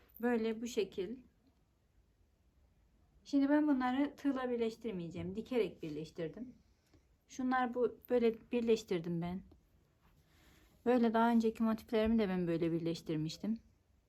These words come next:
Gayet güzel duruyor. Şimdi ben bunu nasıl birleştirdiğimi göstereceğim size.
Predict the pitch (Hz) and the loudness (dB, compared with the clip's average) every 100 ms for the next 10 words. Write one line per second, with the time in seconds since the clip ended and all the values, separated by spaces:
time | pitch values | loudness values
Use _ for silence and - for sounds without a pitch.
0 | - 196 196 196 196 208 196 185 175 160 | -8 -2 0 -2 -8 -2 -2 0 -2 -2
1 | 165 226 - _ _ _ _ _ _ _ | -4 -6 -12 _ _ _ _ _ _ _
2 | - _ _ _ _ - - 233 220 226 | -20 _ _ _ _ -16 -2 0 2 0
3 | 220 220 226 214 226 226 220 202 208 - | 0 0 -2 -2 -4 -4 -2 0 -2 -2
4 | 214 202 214 214 202 190 - 156 147 147 | -4 -2 -4 -4 -4 -6 -6 -6 -6 -6
5 | 160 - 156 170 208 | -8 -8 -10 -8 -10